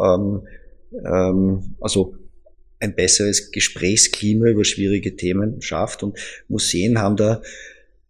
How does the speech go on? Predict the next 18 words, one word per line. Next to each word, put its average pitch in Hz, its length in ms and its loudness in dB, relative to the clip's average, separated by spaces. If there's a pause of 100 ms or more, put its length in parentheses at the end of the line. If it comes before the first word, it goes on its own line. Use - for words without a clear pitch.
(600)
so 135 140 4
einen 107 180 6
Vorteil, 101 760 4
weil 101 120 2
sie 110 280 -2
irgendwie 113 460 2
so 107 260 2
als - 560 4
Safe 95 220 4
Spaces - 720 0
gesehen 78 480 -2
werden. 73 140 -4
Das 71 120 -2
sind 87 160 -4
so 90 220 -2
Orte 90 320 -4
des 92 220 -4
Vertrauens. 80 1000 -6